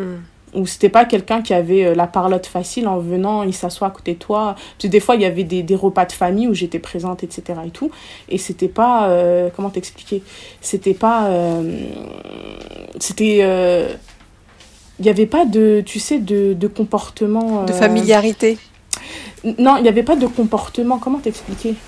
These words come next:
Speaker 1: De comportement, euh, inapproprié.
Speaker 2: Déplacé. Mm.
Speaker 1: Voilà, déplacé, <clears throat> exactement.
Speaker 2: Tu, tu l'as, du coup, vous avez cet échange. Euh, il te dit que pour le moment, enfin, il t'ouvre, il t'ouvre la porte tout en te disant que, voilà, qu'il est ok pour le mariage, mais pas forcément tout de suite parce qu'il a pas la situation adéquate,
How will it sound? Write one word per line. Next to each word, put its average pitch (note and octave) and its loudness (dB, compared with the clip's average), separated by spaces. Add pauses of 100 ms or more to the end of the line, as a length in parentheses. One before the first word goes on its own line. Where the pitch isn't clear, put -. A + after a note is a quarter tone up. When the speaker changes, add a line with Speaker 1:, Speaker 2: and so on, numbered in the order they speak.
Speaker 1:
De G3+ -2
comportement, G#3+ -2
euh, F#3 -2
inapproprié. A3 -2 (380)
Speaker 2:
Déplacé. G3 -6 (140)
Mm. G3+ -4 (280)
Speaker 1:
Voilà, G3 4
déplacé, G#3 4
<clears throat> - -10
exactement. G3 -4 (520)
Speaker 2:
Tu, - -6
tu - -2
l'as, G#3+ 4
du G#3 -8
coup, - -10
vous G#3+ -2
avez G3+ 2
cet G3 -4
échange. C#4 -2 (460)
Euh, G3 2
il G#3 -8
te A3+ -6
dit G#3 -4
que - 0
pour A3 -2
le A3 4
moment, A3 2
enfin, - -6
il A3 -4
t'ouvre, A3+ -4
il A3 -6
t'ouvre A#3 2
la G3+ 4
porte - 0
tout - -4
en G#3+ 0
te G#3+ -6
disant G3 -4
que, A#3+ 0
voilà, F#3+ -2 (120)
qu'il G#3 -2
est - 4
ok G#3 0
pour G#3 -2
le G3+ -2
mariage, G#3 2
mais A3 0
pas G#3 -4
forcément G#3 -6
tout - -16
de - -16
suite C4 -6
parce - -4
qu'il A#3 -2
a - -2
pas G#3 -2
la G#3+ 0
situation G#3+ -4
adéquate, G3+ -6